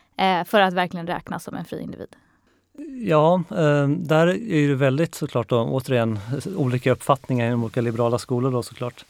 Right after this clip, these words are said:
Speaker 2: Att, eh, de här, eh, som, de här nyliberalerna då, som ofta då, som man karaktäriserar som att de har den här negativa frihetsuppfattningen, vilket de egentligen kanske inte behöver ha. Men de har i alla fall uppfattningen då att den frihet som räknas i grund och botten då, det är alltså att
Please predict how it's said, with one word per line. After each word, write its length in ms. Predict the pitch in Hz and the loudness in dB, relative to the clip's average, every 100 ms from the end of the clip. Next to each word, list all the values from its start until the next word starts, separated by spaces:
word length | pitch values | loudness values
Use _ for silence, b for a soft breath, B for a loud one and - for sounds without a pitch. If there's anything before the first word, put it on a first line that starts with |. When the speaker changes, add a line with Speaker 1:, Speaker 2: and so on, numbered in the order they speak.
| B B B B | B B B B
Speaker 2:
Att, 260 | 135 123 131 | -2 -2 2
eh, 380 | 127 123 123 | 4 4 4
de 260 | 131 131 123 | 0 0 2
här, 400 | 127 127 123 117 | 4 6 4 2
eh, 220 | 120 117 104 - | 0 -2 -4 -12
som, 380 | - 123 123 123 | -8 -4 -4 -4
de 100 | 120 | 0
här 60 | |
nyliberalerna 760 | 123 127 123 123 131 160 160 151 | 2 2 2 2 4 6 6 4
då, 280 | 123 107 101 _ - | 4 0 -4 _ -10
som 320 | - 113 117 | -6 -4 -4
ofta 200 | 131 - | -6 -6
då, 180 | 117 113 | -6 -6
som 120 | - | -4
man 100 | 117 | -6
karaktäriserar 600 | - 120 - 110 - 127 | -2 -4 -2 -4 0 0
som 180 | 123 123 | 2 -2
att 100 | 120 | 0
de 100 | 123 | 0
har 80 | 123 | 2
den 80 | 123 | 2
här 80 | |
negativa 680 | 117 123 131 127 120 113 117 | 2 0 0 -2 -2 -2 -4
frihetsuppfattningen, 760 | - 120 - - 123 - 147 127 | -4 -4 -4 -8 -8 -8 -8 -8
vilket 240 | 117 120 | -8 -8
de 180 | 123 107 - | -8 -8 -6
egentligen 340 | 123 113 127 | -6 -2 0
kanske 220 | 131 127 | 2 2
inte 120 | 131 | 2
behöver 180 | 127 127 | 4 4
ha. 240 | 123 180 123 B B B B B | 4 2 2 B B B B B
Men 320 | - 135 131 135 - | 2 4 4 2 -2
de 220 | - 139 | -2 2
har 160 | 151 180 | 4 6
i 40 | |
alla 100 | 170 | 4
fall 180 | - 131 | 4 2
uppfattningen 420 | - 127 - 127 | 2 -2 0 -2
då 140 | 120 | 0
att 160 | 117 - | -2 -4
den 200 | 131 120 | -4 -4
frihet 320 | - 127 123 | -2 -2 0
som 140 | - 120 | 0 0
räknas 400 | 120 - - - | 0 -2 -6 -4
i 40 | |
grund 180 | 135 117 | -2 -2
och 60 | 113 | -2
botten 320 | 113 - 117 | -6 -4 -6
då, 160 | 123 | -4
det 220 | 127 127 147 | -4 -2 0
är 40 | |
alltså 220 | 131 - | -2 -4
att 200 | 113 - | -8 -10